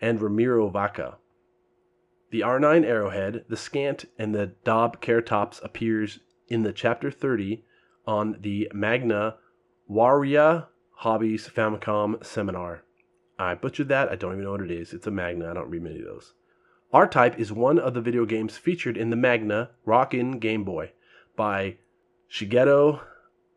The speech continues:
Ikehara, which was published by Comic Bomb Bomb from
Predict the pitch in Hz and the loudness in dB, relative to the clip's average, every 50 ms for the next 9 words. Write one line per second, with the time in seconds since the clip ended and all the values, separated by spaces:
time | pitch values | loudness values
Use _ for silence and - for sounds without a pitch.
0 | _ - 123 123 123 113 - - - - - 92 73 - - - - _ - - | _ -2 -2 -2 -2 -4 -2 0 2 2 2 0 -2 -4 -8 -14 -18 _ -20 -20
1 | _ _ _ _ - 120 120 - 117 110 - - 135 147 156 131 - - - 110 | _ _ _ _ -4 -4 -2 -2 -4 -2 2 4 4 4 4 2 0 -2 -4 -2
2 | 110 107 - - - 117 113 110 101 - - 151 185 196 156 113 104 104 117 131 | -2 -2 0 0 0 0 0 0 0 2 4 4 4 4 4 2 2 2 0 -2
3 | - - - - 110 104 104 104 101 | -6 -12 -10 -6 -4 -4 -2 -4 -6